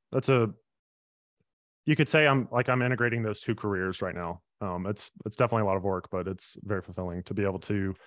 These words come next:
like, I don't, even though I put a uniform on and go and do a job over there, I don't really see myself as that different of a person doing that job there versus kind of when I come back and do my work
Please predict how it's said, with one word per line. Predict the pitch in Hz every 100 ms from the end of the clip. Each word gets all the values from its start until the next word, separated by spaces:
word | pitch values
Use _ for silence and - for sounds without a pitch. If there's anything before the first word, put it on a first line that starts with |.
| _ _ _
like, | 123 127 -
I | 131
don't, | 139 135 - _ _ _ -
even | 151
though | 151
I | 143
put | 143
a | 139
uniform | 120 120 127 123
on | 117
and |
go | 107 117
and | 104
do | 107 113
a | 104
job | 110 104
over | 107 104
there, | 98 101 113 110
I |
don't | 113 117
really | 110 110
see | - 113
myself | 110 104 110 104
as | 107 98
that | 101 110 104 98
different | 107 113
of | 104
a | 101
person | 101 104 113
doing | 104 107 98
that | 107 98
job | 110 101
there | 95 98 107
versus | 101 98 - 101
kind | - 107
of | 98
when |
I | 101
come | - 107
back | 101 95
and | 107
do | 101
my | 92
work | 92 90